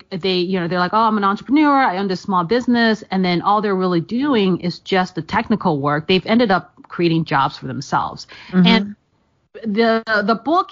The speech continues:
Speaker 1: is, um, an easy read because he does it in kind of a storytelling way. So you're kind of following this, uh, woman who owns a bakery and kind of how she went off because she basically was great at baking and she wanted to have a bake shop of her own.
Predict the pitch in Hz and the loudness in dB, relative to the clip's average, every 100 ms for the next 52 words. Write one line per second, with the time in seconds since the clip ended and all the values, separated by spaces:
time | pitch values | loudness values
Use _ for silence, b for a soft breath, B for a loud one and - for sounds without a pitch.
0 | 220 214 202 196 185 - 185 170 156 196 | -6 -6 -4 -4 -6 -2 -2 -2 -2 -6
1 | 196 190 214 170 156 156 170 156 156 175 | -4 0 0 0 -4 -2 -2 -2 -2 -4
2 | 175 196 170 175 190 180 175 165 156 - | -4 -4 -2 0 0 0 0 -2 -4 -8
3 | - 180 175 - 170 165 160 156 160 190 | -2 0 0 0 0 0 0 0 2 0
4 | 190 160 180 160 - 175 170 180 175 170 | 0 -2 -2 -4 -2 0 0 0 0 0
5 | 165 160 - - 165 139 160 190 196 185 | 0 -2 -8 -2 -2 -2 0 0 2 2
6 | 175 185 165 175 175 170 160 165 180 175 | 2 2 0 0 0 0 -2 0 -2 -2
7 | 170 160 156 156 165 180 165 185 175 - | -2 0 0 -2 -2 -2 0 0 -2 -2
8 | - 240 226 196 180 165 170 170 160 165 | 0 2 2 2 2 0 0 -6 -4 -6
9 | - - 185 190 185 B B B B B | -6 -4 0 0 0 B B B B B
10 | B - 226 226 240 214 202 185 180 170 | B -2 0 -2 -4 0 2 2 0 -4
11 | - 190 202 226 190 175 180 185 226 - | -4 -2 0 0 -2 -2 -2 0 -2 -2
12 | 175 165 180 175 156 165 180 180 190 196 | -4 -2 0 0 0 -2 -2 0 0 -2
13 | 175 175 165 170 165 170 165 175 170 160 | 0 0 0 -4 -4 -4 -2 -2 -2 -4
14 | 170 - 175 160 156 | -4 -2 0 0 -2